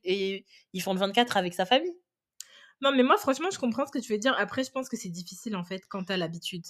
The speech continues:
Speaker 1: Oh, bah, je
Speaker 2: C'est,
Speaker 1: suis
Speaker 2: c'est,
Speaker 1: désolée,
Speaker 2: non, mais
Speaker 1: mais,
Speaker 2: c'est une
Speaker 1: euh,
Speaker 2: question d'habitude et de tradition. Après, je suis d'accord qu'il faut faire des efforts. Mais, euh, je pense que là, c'est peut-être juste le mec, il a du, il a du mal à...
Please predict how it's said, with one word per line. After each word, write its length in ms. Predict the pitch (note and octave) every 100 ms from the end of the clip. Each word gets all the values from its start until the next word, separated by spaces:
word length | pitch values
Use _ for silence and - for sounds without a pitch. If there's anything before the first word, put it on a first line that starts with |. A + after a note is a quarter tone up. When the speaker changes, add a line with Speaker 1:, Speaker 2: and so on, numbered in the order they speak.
| - _ _ _ _ _ _
Speaker 1:
Oh, 260 | E3 E3 D3+
bah, 120 | D3+
je 60 | D3
Speaker 2:
C'est, 80 | D4+
Speaker 1:
suis 100 | C4
Speaker 2:
c'est, 60 | G#3
Speaker 1:
désolée, 220 | A#3+ B3
Speaker 2:
non, 100 | F#4+
mais 140 | F4
Speaker 1:
mais, 0 | D#4
Speaker 2:
c'est 140 | D4
une 100 | C4
Speaker 1:
euh, 40 |
Speaker 2:
question 300 | C#4+ C4 C4+
d'habitude 540 | B3+ A#3+ A#3 B3 D#4 C4+
et 100 | A3
de 140 | A3
tradition. 640 | G#3+ - G#3 G#3 - A#3 E3
Après, 280 | F#3+ -
je 140 | C4+ G#3
suis 180 | - F3+
d'accord 360 | F#3 B3 B3
qu'il 120 | A3
faut 120 | F#3 F3+
faire 200 | G3 F3+
des 200 | F3+ F#3+
efforts. 400 | F#3+ G#3+ G3 _ - - - G#3+
Mais, 240 | G#3 G#3+
euh, 140 | G#3+ G3+
je 100 | G#3+
pense 300 | C4 D4 -
que 80 |
là, 160 | A3 B3
c'est 120 | G#3+
peut-être 300 | F3+ G3 A#3+
juste 220 | A3 -
le 100 | G#3+
mec, 180 | G3+ A3+
il 80 | G#3+
a 80 | F3+
du, 200 | F3 F3+
il 160 | G3 F3+
a 80 |
du 240 | E3+ F3 F#3
mal 240 | G3+ G#3+
à... 600 | F#3 E3 D#3+ D3+ D3+ E3